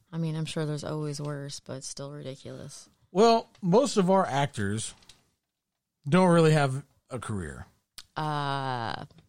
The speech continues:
Speaker 1: yeah?
Speaker 2: Though we do have Mark Soper.
Speaker 1: Who
Speaker 2: He
Speaker 1: is?
Speaker 2: Todd and Terry.
Speaker 1: Oh, Todd and Terry.
Speaker 2: He has eighteen acting credits.
Speaker 1: Hmm.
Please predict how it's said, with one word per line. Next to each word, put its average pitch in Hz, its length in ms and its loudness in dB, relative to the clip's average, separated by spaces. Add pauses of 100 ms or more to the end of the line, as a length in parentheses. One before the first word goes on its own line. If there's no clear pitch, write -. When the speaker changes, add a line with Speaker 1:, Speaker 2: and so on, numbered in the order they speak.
(520)
Speaker 1:
yeah? 131 420 -6 (560)
Speaker 2:
Though 202 560 6 (280)
we 151 120 2
do 226 200 4
have 165 560 4 (180)
Mark 139 340 2
Soper. 104 560 -4 (540)
Speaker 1:
Who - 100 0
Speaker 2:
He - 60 6
Speaker 1:
is? 139 400 -2 (340)
Speaker 2:
Todd 131 240 2
and 113 140 0
Terry. 80 380 -6 (120)
Speaker 1:
Oh, 147 200 -10
Todd 156 320 -4
and 175 160 -2
Terry. - 540 -14 (800)
Speaker 2:
He 196 260 8
has 190 320 8
eighteen 151 400 2
acting 104 300 -2
credits. - 560 -16
Speaker 1:
Hmm. 175 320 -4